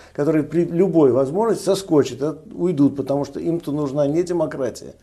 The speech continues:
как власть народа, а представительство и процедуры.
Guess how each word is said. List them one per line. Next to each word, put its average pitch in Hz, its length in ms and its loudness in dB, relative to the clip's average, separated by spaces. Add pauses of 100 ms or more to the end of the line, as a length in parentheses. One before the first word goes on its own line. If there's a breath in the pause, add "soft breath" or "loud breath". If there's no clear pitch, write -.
(180 soft breath)
как - 240 -10
власть 127 440 2
народа, 110 460 4 (320 soft breath)
а 160 220 -2 (220)
представительство 160 480 0
и 131 40 -10
процедуры. 123 540 -6